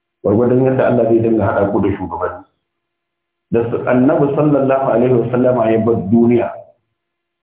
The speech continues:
generation ɗin farko da suka fi kowa nagarta, waye shugabansu? Sai na Abubakar.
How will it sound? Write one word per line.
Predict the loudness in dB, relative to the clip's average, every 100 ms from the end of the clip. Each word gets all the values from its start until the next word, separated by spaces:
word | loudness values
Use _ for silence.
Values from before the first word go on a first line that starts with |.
| _ _ _ _ -4
generation | 0 2 2 2 0 0 -2
ɗin | 0 0 0
farko | 0 0 0 -2 -4 -12 -18 _ _ _ _ _ _ _
da | -2 -2
suka | -2 -2
fi | -2 -2 -2
kowa | 0 0 0 -2
nagarta, | -4 -4 -4 -4 -6 -12 -20 _ _ _ _ _
waye | -2 0 0
shugabansu? | 0 0 0 0 -2 -6 -12 -20 _ _ _ _ -20 -18 -16 -14 -16 -18 -20 _ _ _
Sai | -2
na | 0 0
Abubakar. | 0 -2 -2